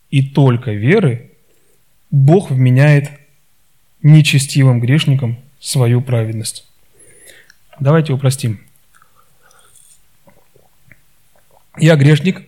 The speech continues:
<clears throat> вы все прекрасно знаете об этом. А, я верю в Бога, Бог спас меня. Я понимаю, чтобы прийти к Богу на пир, мне нужно облечься в одежды праведности. Моя личная праведность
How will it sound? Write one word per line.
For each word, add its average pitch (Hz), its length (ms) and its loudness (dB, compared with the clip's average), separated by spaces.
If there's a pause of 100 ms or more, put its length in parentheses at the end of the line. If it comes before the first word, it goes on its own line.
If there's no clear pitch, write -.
(180)
<clears throat> 147 220 4
вы 135 160 2
все 131 140 -2
прекрасно 123 440 -4
знаете 123 340 -2
об 160 100 -2
этом. 175 320 -4 (520)
А, 135 220 2
я 156 240 4
верю 147 260 2
в 127 120 0
Бога, 135 360 -4 (100)
Бог 160 260 0
спас 135 300 -2
меня. 135 460 -4
Я 156 180 2
понимаю, 139 540 2
чтобы 139 300 0
прийти 156 280 0
к 147 80 -2
Богу 135 280 0
на 123 160 2
пир, 180 420 0
мне 135 280 4
нужно 196 300 2
облечься 147 840 -2 (200)
в 123 80 -2
одежды 135 580 0 (280)
праведности. 127 720 -2 (1080)
Моя 165 300 2
личная 175 400 2
праведность 208 640 -2